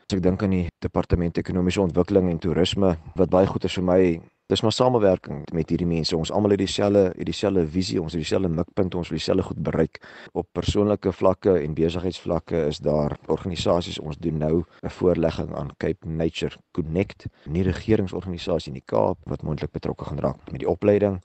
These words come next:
Ek ken goeie mense in Endangered Wildlife Trust,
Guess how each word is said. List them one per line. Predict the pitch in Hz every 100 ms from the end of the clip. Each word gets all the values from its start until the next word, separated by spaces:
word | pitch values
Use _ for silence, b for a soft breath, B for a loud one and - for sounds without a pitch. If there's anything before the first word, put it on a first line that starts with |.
| _
Ek | -
ken | 85
goeie | 73 92 80
mense | 73 78 - 82
in | 76 67 67 65 -
Endangered | 76 73 67 69
Wildlife | 65 65 73 64 -
Trust, | 95 95 85 - -